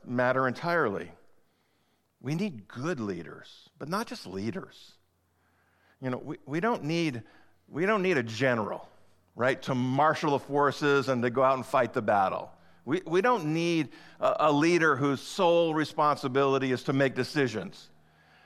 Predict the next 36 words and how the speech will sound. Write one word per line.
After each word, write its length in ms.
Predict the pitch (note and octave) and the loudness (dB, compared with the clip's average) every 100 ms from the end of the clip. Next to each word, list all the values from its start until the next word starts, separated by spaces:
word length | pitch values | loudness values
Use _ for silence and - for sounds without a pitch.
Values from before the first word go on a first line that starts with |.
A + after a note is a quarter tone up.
| - | -8
You 120 | B2+ | -2
know, 300 | B2+ C3+ C3 | 2 2 2
the, 180 | C3 C3 | 2 0
the 140 | A2+ C3+ | 0 0
decision 400 | C3+ F3+ D3 B2+ | 0 0 -2 -2
comes 260 | E3+ C3+ | -2 2
up, 340 | D3 D#3+ - - | 0 0 -6 -4
the 80 | C3+ | 0
leader 240 | D3 D3 | 2 2
makes 240 | C#3 C3+ C#3 | 2 0 0
a 60 | |
decision. 580 | A#2 A2 C3 G#2+ F2+ D2 - _ _ _ _ _ _ - | -2 0 0 0 -6 -12 -20 _ _ _ _ _ _ -6
You 100 | A#2+ | -2
know, 100 | A#2 | 0
without, 540 | A#2+ B2+ B2+ A#2+ - - | 2 2 2 0 -8 -6
you 80 | B2+ | -4
know, 80 | |
just, 220 | B2 C3 - | -2 -4 -4
they, 100 | A#2 | -4
they're 300 | A#2 A#2 C#3+ | -2 0 0
just, 160 | D#3+ | 0
that's 160 | C#3+ C3+ | 0 2
all 140 | D3+ | 2
they're 100 | C#3+ | 4
there 160 | C#3 B2 | 4 2
for 180 | C3 B2+ | 2 0
is 60 | |
to 60 | B2+ | 0
make 220 | A#2+ A2+ | -2 -2
decisions. 500 | A2 C3 B2 G2+ E2+ | -4 -2 -2 -4 -8
We're, 220 | G#2+ B2+ | -4 -2
we 160 | C3 D3+ | 0 0
don't 120 | F3+ | 0
need 140 | E3 D#3+ | 0 -2
a 60 | |
leader, 460 | D3 D3+ D3+ D3+ | 0 2 4 2